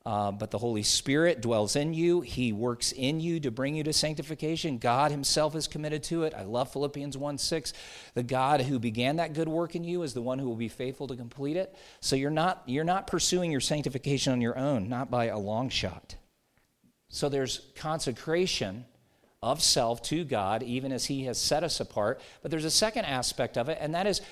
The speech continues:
we're actually set apart from the world. And that's where you see an important concept of contrast.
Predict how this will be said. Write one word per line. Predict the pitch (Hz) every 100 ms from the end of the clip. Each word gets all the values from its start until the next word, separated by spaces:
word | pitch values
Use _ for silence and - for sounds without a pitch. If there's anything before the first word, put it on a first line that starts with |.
| -
we're | 208
actually | 233 226 214
set | - 202
apart | 190 185 170 175
from | 165 143
the | 135
world. | 156 240 202 123 -
And | 160
that's | 196 240
where | 294 208
you | 156
see | 139 - 147
an | 135
important | 123 - 151 131
concept | 160 180 147 123
of | -
contrast. | - 196 254 170 80 - -